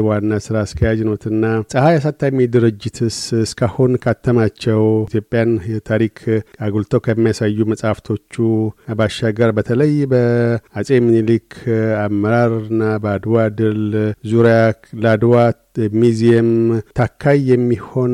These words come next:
እሴት የሚሆን ታሪካዊ መጽሐፍቶችን በማሳተሙና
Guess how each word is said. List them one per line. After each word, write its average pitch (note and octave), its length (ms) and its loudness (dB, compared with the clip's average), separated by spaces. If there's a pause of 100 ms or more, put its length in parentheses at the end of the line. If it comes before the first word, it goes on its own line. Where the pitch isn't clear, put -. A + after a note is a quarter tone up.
(140)
እሴት B2 440 0 (340)
የሚሆን A#2+ 380 0 (300)
ታሪካዊ A#2 440 -2 (100)
መጽሐፍቶችን A#2+ 840 -4 (420)
በማሳተሙና A#2+ 760 2